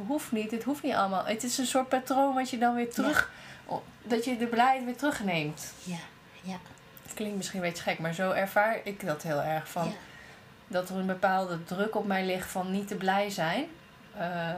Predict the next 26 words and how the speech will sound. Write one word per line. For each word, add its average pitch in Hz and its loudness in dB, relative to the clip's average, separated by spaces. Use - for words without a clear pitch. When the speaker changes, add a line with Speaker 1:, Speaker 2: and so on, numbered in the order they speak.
Speaker 1:
veel 196 -2
verantwoordelijkheid, 180 0
veel 202 -2
op 202 -4
moeten 196 -2
lossen, 196 0
maar, 180 0
en, 185 -4
en 185 -4
dat 190 0
ik 196 -10
juist 185 4
dat 202 -2
probeer 208 2
ook 220 -2
weer 220 -2
terug 202 -2
te 185 -2
draaien. 165 2
Van, 190 -4
je 202 -2
mag 220 0
best 202 0
ook 185 -2
licht 202 0
leven. 147 -4